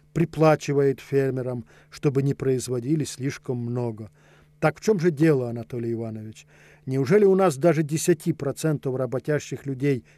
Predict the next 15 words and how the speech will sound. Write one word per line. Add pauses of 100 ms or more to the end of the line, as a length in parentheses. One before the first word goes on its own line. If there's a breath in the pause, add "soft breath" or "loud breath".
не
осталось? (340 soft breath)
Одни
алкоголики,
воры, (260 soft breath)
да
мафия
всех
сортов. (400 soft breath)
Что
вы
по
этому
поводу
думаете?